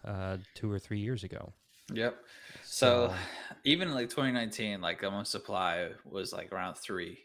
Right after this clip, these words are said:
Speaker 2: three months. That was still
Speaker 1: Yes.
Speaker 2: considered a seller's market. A normal market is between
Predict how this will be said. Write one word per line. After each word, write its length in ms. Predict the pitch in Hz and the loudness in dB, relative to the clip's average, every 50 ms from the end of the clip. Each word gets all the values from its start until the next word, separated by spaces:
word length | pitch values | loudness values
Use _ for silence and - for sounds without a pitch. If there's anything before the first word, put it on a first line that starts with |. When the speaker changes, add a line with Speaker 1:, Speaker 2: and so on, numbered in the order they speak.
| _ _ _ _ | _ _ _ _
Speaker 2:
three 160 | - 110 104 | -4 -2 -2
months. 380 | 98 101 92 85 82 - - - | -2 -2 -4 -4 -6 -6 -8 0
That 160 | - 107 110 104 | 2 2 2 2
was 120 | 123 123 | 0 -4
still 160 | - - 127 | -2 0 0
Speaker 1:
Yes. 100 | 110 - | 0 0
Speaker 2:
considered 340 | - 110 104 - 107 98 92 | -2 -6 -6 -2 -2 -2 -2
a 60 | 92 | -2
seller's 440 | 85 - - 98 87 90 85 - - | -6 -4 -4 -4 -4 -4 -6 -8 -8
market. 360 | - 90 82 - - - - - - | -8 -8 -8 -8 -12 -16 -18 -12 -10
A 60 | 95 | -6
normal 380 | 101 107 120 139 139 143 139 | -2 0 2 2 2 2 2
market 580 | 127 120 117 117 113 117 - - 104 101 101 - | 2 2 0 0 0 -2 -4 -4 -4 -4 -2 -4
is 240 | 80 101 101 101 - | -2 -4 -4 -4 -4
between 640 | - 101 - - - 101 98 98 98 95 92 92 92 | -8 -10 -8 -8 -6 -6 -6 -6 -6 -6 -8 -10 -12